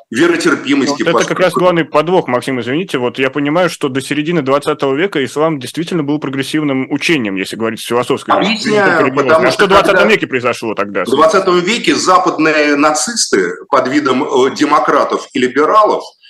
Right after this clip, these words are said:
Speaker 1: пришли в исламский мир, растоптали его, осквернили исламские святыни, убили миллионы мусульман, французы в Алжире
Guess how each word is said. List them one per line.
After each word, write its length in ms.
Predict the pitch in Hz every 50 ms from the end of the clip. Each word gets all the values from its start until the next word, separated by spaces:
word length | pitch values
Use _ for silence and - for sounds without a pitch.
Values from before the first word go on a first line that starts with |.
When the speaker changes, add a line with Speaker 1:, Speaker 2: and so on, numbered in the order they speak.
| _ _ -
Speaker 1:
пришли 400 | - 143 147 - - 185 202 214
в 100 | 175 151
исламский 500 | - - 156 160 160 151 - - 165 151
мир, 320 | 143 175 208 220 208 202 - - _ _ _ _ _ _
растоптали 840 | 135 139 156 165 160 - - 165 156 151 - - 190 196 190 185 151
его, 600 | 127 117 107 101 95 95 85 82 80 82 - - _ _ _
осквернили 680 | - - - - - 151 151 147 147 165 170 170 160 143
исламские 580 | 131 143 160 160 160 156 143 - - 151 139 123
святыни, 800 | - - 147 135 139 135 151 185 190 185 156 113 92 80 - - - - _ _
убили 400 | - 151 135 131 165 190 - 147
миллионы 640 | 135 143 151 226 156 165 160 - - 139 - 127 123
мусульман, 640 | 127 120 - - 269 - 160 175 185 185 185 -
французы 500 | - 151 - - - - 220 208 180 139
в 80 | 123 127
Алжире 720 | 123 123 123 123 123 143 151 165 147 127 104 90 95